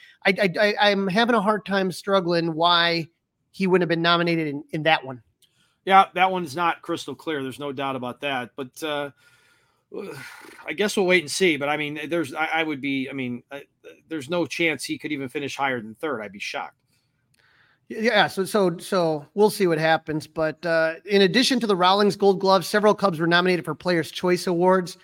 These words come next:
Speaker 1: The Player Choice Awards are an especially distinguished honor for players as they are chosen through a vote of their peers. The winners will be announced Thursday, November second.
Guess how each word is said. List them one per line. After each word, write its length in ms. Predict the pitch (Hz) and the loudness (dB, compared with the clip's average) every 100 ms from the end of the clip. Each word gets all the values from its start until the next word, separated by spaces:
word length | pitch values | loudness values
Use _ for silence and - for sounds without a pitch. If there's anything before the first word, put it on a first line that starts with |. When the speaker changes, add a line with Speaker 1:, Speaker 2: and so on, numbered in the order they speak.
| _ _ _ | _ _ _
Speaker 1:
The 60 | - | 0
Player 200 | 226 208 | 4 4
Choice 280 | 208 202 196 | 4 2 4
Awards 240 | 190 165 | 2 2
are 120 | 175 | 2
an 100 | 165 | 0
especially 460 | 143 - 233 214 185 | -2 -2 0 2 2
distinguished 420 | 156 190 170 160 | 0 -4 -2 -2
honor 200 | 170 165 | -2 -2
for 120 | 160 | -4
players 420 | 139 208 202 175 | -2 2 2 2
as 140 | - 147 | -4 -4
they 80 | 156 | -6
are 80 | |
chosen 540 | 143 - 302 277 190 190 | -6 -4 0 0 0 0
through 200 | 190 185 | 2 2
a 40 | |
vote 280 | 151 185 185 - - | 4 2 0 -4 -4
of 160 | 156 | -2
their 200 | 156 135 | -2 -4
peers. 580 | - - 240 175 156 - _ - - - | -6 -2 2 4 2 -4 _ -20 -20 -6
The 80 | 165 | 6
winners 260 | 196 202 175 | 8 8 6
will 80 | |
be 100 | 175 | 4
announced 320 | 175 170 160 - | 4 2 -2 -2
Thursday, 320 | 180 160 165 | -2 0 -2
November 320 | 160 160 143 | 0 -2 -4
second. 480 | - 180 180 165 | -2 0 0 -2